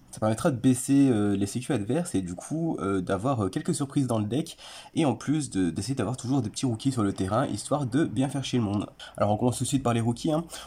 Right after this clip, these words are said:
On va jouer, euh, quatre Command Ramon du coup. Alors c'est le Command Ramon de B T quatre qui permet à sa destruction, donc facile à détruire, hein, euh, il a que mille D P, de regarder les trois cartes, euh, suivantes et de mettre un Command Ramon sur le terrain.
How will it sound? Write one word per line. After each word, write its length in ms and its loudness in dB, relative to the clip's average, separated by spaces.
On 100 2
va 120 2
jouer, 360 0
euh, 140 0
quatre 220 -4
Command 260 2
Ramon 300 2
du 120 0
coup. 280 -2
Alors 140 -2
c'est 100 0
le 60 -4
Command 240 2
Ramon 240 4
de 160 4
B 140 2
T 120 -2
quatre 240 0
qui 140 -6
permet 540 2
à 100 4
sa 140 -2
destruction, 580 -2
donc 160 -8
facile 280 0
à 60 4
détruire, 380 0
hein, 240 0
euh, 240 -4
il 140 -4
a 60 0
que 100 0
mille 180 4
D 100 -2
P, 200 -2
de 60 -2
regarder 260 2
les 120 2
trois 260 -2
cartes, 380 -2
euh, 320 2
suivantes 540 -2
et 160 2
de 100 0
mettre 260 2
un 40 -2
Command 260 0
Ramon 180 2
sur 140 -2
le 80 2
terrain. 240 -2